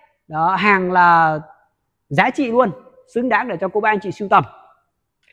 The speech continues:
Ngoài ra thì, ờ, cơ sở cũng còn đóng rất nhiều những cái sản phẩm khác. Ờ, có những cái sản phẩm như là bàn, ghế, giường, tủ. Nói chung thì cơ sở bên em đóng cũng khá đa dạng và cũng có nhận theo yêu cầu của khách hàng.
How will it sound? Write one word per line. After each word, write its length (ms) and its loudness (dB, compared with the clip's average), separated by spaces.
Ngoài 200 4
ra 200 2
thì, 220 -2
ờ, 200 6
cơ 180 0
sở 200 0
cũng 220 -10
còn 180 -2
đóng 180 -2
rất 180 -4
nhiều 220 2
những 120 -4
cái 80 -8
sản 220 -8
phẩm 200 -10
khác. 200 -2
Ờ, 280 0
có 200 6
những 180 -2
cái 60 -6
sản 240 0
phẩm 220 -4
như 180 0
là 580 2
bàn, 420 0
ghế, 340 0
giường, 420 2
tủ. 300 4
Nói 80 -8
chung 220 -6
thì 80 -2
cơ 140 -4
sở 140 -6
bên 140 -4
em 160 -2
đóng 240 -4
cũng 460 -10
khá 200 -2
đa 160 2
dạng 180 0
và 220 4
cũng 220 -4
có 100 2
nhận 260 0
theo 100 -2
yêu 160 4
cầu 240 2
của 80 -10
khách 160 -6
hàng. 180 0